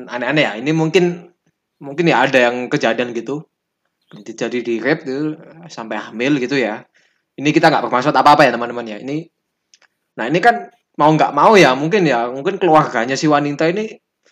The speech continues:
apa, memandang anak ini nih kayak ada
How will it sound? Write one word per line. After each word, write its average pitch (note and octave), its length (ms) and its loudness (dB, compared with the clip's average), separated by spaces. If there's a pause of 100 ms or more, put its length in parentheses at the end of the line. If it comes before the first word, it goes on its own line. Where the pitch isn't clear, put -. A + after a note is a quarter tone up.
(480)
apa, G3+ 280 2
memandang F#3+ 400 4
anak D3+ 240 0
ini G3+ 240 0
nih A#3+ 160 -4
kayak E3+ 320 4
ada C#3 160 4